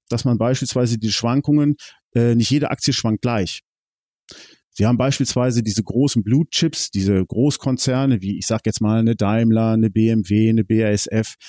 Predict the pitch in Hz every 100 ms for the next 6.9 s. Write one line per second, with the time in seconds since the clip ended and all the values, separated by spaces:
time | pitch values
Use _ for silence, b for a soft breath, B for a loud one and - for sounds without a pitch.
0 | B B - - - 160 - 151 143 123
1 | 143 123 92 135 139 101 104 139 _ B
2 | B - 107 - 120 151 139 127 120 110
3 | 117 123 110 113 120 135 123 110 113 120
4 | 113 - 85 78 _ _ _ _ B B
5 | B B B _ 113 123 156 156 147 147
6 | 127 117 110 120 156 151 170 180 -